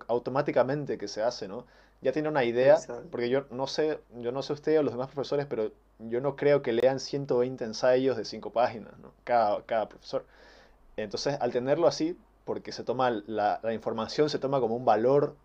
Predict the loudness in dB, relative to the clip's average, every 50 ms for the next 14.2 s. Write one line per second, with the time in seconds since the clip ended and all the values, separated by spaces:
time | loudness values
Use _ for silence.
0 | _ _ _ _ _ _ -10 -8 -8 -8 -8 -8 -8 -10 -4 -4 -4 -4 -4 -8
1 | -6 -6 -6 -6 -4 -6 -6 -2 -2 -2 -2 -2 -6 -8 -8 -12 -12 -10 -10 -8
2 | -8 -10 -12 -14 _ _ _ -20 _ _ _ _ _ _ _ -8 -6 -6 -2 0
3 | 0 0 0 -2 -6 -6 -8 -6 -6 -8 -6 0 0 0 2 0 -2 0 4 2
4 | 4 2 0 -6 -6 -6 -6 -4 -2 -2 -2 0 -2 -4 -4 -4 -12 -20 _ _
5 | _ _ _ _ _ -10 -8 -6 -4 -6 -4 -2 -2 0 2 2 2 0 0 0
6 | -2 -2 -2 -2 -2 -2 -2 0 2 0 0 0 -2 -2 0 0 2 4 4 6
7 | 6 4 4 2 -2 -6 -6 -8 -8 -2 0 0 0 0 -6 -8 -8 -8 -6 -6
8 | -6 -4 -2 -2 -2 2 2 0 0 0 -4 -12 -20 -20 _ _ _ -2 0 0
9 | -2 -4 0 0 2 2 2 0 -2 -2 -2 -2 -4 -4 -6 -4 -2 -2 -2 -2
10 | -4 -6 -4 -4 -4 -4 -6 -12 -18 _ _ _ _ _ _ _ _ _ _ _
11 | 0 2 4 4 4 4 2 0 -2 _ -14 -10 -10 -4 -4 -2 -2 -2 -4 -4
12 | -4 -4 -6 -6 -6 -8 -8 -4 0 2 2 2 2 0 -4 -6 -8 -10 -8 -8
13 | -4 0 2 4 4 4 4 2 0 -4 -2 -4 -4 -6 -6 -10 -4 -4 -4 -2
14 | -2 -2 -2 -4